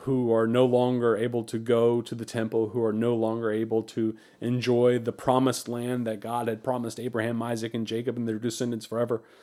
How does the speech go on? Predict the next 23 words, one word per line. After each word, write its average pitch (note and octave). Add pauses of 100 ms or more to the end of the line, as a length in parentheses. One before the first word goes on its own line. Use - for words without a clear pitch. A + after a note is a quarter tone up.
(300)
Um, A2+
but B2
instead A#2+
they A#2
found A#2+
themselves A#2+ (300)
as A2
a A2+
people B2
without A#2
a G#2+
home, G2+
as G2+
people A#2+
living A2+ (400)
as, G#2+
uh, G2
God's A#2
people A2+
in A2
a G#2
foreign A#2+
country, -